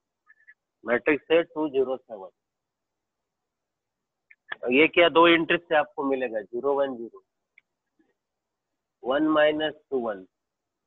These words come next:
शायद ये प्रॉब्लम हुआ है, into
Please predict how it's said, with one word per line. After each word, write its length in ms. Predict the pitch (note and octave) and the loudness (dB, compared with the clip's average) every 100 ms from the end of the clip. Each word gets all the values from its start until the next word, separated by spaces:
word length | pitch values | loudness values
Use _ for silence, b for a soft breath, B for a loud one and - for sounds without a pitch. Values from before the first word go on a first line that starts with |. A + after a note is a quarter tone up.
| _ _ _ _ _ _ _ _ - | _ _ _ _ _ _ _ _ -6
शायद 240 | A#2+ C3+ | -2 -2
ये 80 | C#3+ | -2
प्रॉब्लम 440 | C#3 C#3 B2+ C#3 | -2 -2 0 -2
हुआ 240 | B2+ A2 G#2+ | -4 -6 -8
है, 180 | F#2 - _ _ B2 | -10 -16 _ _ -8
into 440 | B2+ - C#3 G2+ | -8 0 0 0